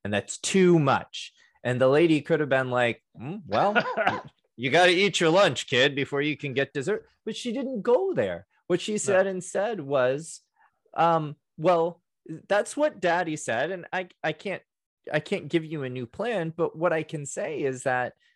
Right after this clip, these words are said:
Speaker 1: um, what if you thought of a different amount of quesadilla that was more reasonable for you to eat? What, what do you
Speaker 2: Mm.
Speaker 1: think you could do?"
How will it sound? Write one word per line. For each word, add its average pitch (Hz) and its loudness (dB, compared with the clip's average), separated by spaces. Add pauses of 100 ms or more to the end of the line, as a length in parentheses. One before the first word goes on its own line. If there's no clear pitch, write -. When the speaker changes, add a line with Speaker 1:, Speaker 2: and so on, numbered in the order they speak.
(120)
Speaker 1:
um, 139 -2 (420)
what 131 -2
if 127 -4 (500)
you 147 -6 (300)
thought 143 4
of 143 2
a 139 2
different 185 -4
amount 123 -4
of 113 -12
quesadilla 101 -6 (100)
that 123 0
was 127 -4
more 113 -6
reasonable 127 -4
for - -10
you 95 -6
to - -8
eat? 131 -8
What, 131 -4
what 123 -2
do 120 -6
you 110 -2
Speaker 2:
Mm. - -10
Speaker 1:
think - -12
you 98 -10
could 180 -4
do?" - -12